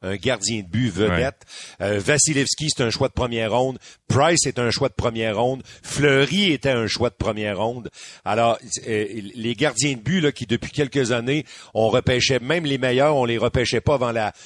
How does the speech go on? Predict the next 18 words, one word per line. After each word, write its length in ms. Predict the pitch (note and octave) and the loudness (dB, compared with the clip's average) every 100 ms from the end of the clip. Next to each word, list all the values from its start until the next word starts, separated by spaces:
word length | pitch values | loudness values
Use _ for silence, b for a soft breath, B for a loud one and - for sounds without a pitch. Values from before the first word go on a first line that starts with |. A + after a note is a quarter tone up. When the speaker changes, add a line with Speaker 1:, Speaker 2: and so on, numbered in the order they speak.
| B | B
Speaker 1:
fin 260 | - D3+ D3 | -6 -2 0
de 60 | |
la 140 | C3 B2 | 0 0
deuxième 420 | A#2+ B2 B2 A2+ | 2 2 0 0
ronde 300 | A2 C3+ C#3 | 0 0 2
ou 80 | A2 | 0
à 60 | A2 | 0
peu 100 | G2+ | -2
près, 280 | - A2 C3+ | -2 -2 0
là. 180 | B2 B2 B B | -2 -4 B B
Là, 140 | G2+ | -2
la 160 | A#2+ A#2 | 0 0
tendance 560 | - B2 A#2 C3+ C3 F#2 | 0 -2 0 -2 -2 0
va 140 | A#2 | -2
être 100 | A2+ - | -2 -8
renversée 840 | G#2+ G#2+ C3+ A2+ A#2 - B2+ C3 | -6 -2 -2 -2 -2 0 0 -2
parce 220 | A2+ F#2 | -2 -4
que 220 | - A#2+ | -2 -2